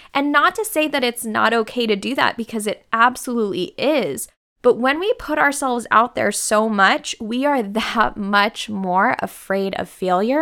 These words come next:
and what other people will think. So I want us to go back to talking about the idea of all or nothing. When we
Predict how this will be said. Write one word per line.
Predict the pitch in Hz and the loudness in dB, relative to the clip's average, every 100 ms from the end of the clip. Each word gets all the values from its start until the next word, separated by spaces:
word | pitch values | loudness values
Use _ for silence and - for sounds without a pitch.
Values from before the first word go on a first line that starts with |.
| - | 0
and | 214 208 | -2 -2
what | 196 | -4
other | 185 196 185 | -4 -4 -4
people | - 196 185 170 | -6 -6 -4 -2
will | 151 165 | -2 -4
think. | - - - - - _ _ _ _ _ _ | -8 -12 -12 -18 -20 _ _ _ _ _ _
So | - 277 | -6 0
I | 254 | 0
want | 262 285 339 | 0 0 0
us | - | -2
to | 302 | -6
go | 262 254 | -2 0
back | 220 202 202 - | 4 4 4 0
to | - 214 202 | -8 -6 -6
talking | - 196 196 214 202 | -4 -4 -4 -4 -2
about | 190 180 | 0 -2
the | 190 | -2
idea | 180 180 185 175 | -4 -2 -2 -2
of | 175 175 - | -2 -4 -2
all | 180 180 | -2 0
or | 180 | -2
nothing. | 170 175 - 69 - - _ _ _ | -4 -6 -8 -14 -14 -20 _ _ _
When | 208 233 226 | 0 0 0
we | 226 277 | -2 -4